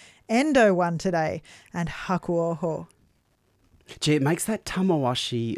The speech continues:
Speaker 2: loss be very, very important now. He could have been with those seven win
Speaker 1: Mm.
Speaker 2: pack at the front. Uh, let's have a look at some bouts fr-, from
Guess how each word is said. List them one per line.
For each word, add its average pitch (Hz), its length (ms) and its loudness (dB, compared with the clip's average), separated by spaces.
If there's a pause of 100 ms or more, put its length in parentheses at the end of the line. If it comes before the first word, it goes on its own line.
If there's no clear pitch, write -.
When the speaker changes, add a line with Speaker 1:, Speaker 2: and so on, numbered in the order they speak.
Speaker 2:
loss 101 760 -4 (340)
be 113 160 -2
very, 107 380 -2
very 98 240 -2
important 101 480 -8
now. 98 160 -4
He 123 100 -6
could - 220 -4
have 135 100 -2
been 120 240 0
with 107 140 -4
those 98 240 -8
seven 98 400 -4
win 95 180 -4
Speaker 1:
Mm. 170 380 0
Speaker 2:
pack 156 320 -4
at 147 100 -8
the - 100 -10
front. 113 320 -2 (360)
Uh, 156 120 6
let's 196 200 4
have 196 140 2
a - 20 2
look 185 120 4
at 175 100 -4
some 156 160 4
bouts 139 380 0
fr-, - 260 -12
from 127 680 0